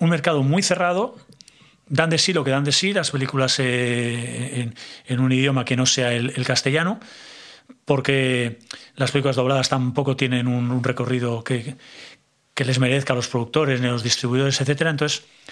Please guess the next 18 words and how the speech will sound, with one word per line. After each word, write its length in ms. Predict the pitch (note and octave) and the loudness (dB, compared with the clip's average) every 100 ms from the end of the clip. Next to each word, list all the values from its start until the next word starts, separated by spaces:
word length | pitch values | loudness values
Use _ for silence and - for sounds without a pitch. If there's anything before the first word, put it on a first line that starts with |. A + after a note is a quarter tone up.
| - - - - | -20 -20 -20 -2
se 140 | - | 0
ha 40 | D#3 | 2
juntado 380 | F3 F3+ E3 | 2 4 4
eso, 160 | D#3+ C3 | 2 2
¿no? 200 | C3 C#3+ | 2 0
Que 200 | - D3 | -2 0
hay 60 | C3 | 2
muy 340 | C3+ C#3+ E3 | 4 4 2
pocas, 600 | E3 - F3+ F3 E3+ - | -2 -2 0 2 2 2
eh, 640 | E3+ D#3+ D#3+ D#3+ D#3+ D#3+ E3 D#3+ D3+ D#3+ - _ _ - - - - | 2 2 2 0 0 0 -2 -4 -6 -8 -16 _ _ -20 -20 -20 -6
televisiones 800 | - D#3 D#3+ F#3+ G3 G3+ - - | 0 2 2 2 2 0 0 0
y 120 | D3+ | 0
ahora 160 | D3+ D3+ | 2 2
plataformas 500 | C#3+ D3 C#3+ E3 D3 | 0 0 0 0 0
que 100 | D3+ | 0
se 100 | E3 | 0
han 60 | E3+ | 2
unido 340 | F3 F#3 G#3+ | 2 2 0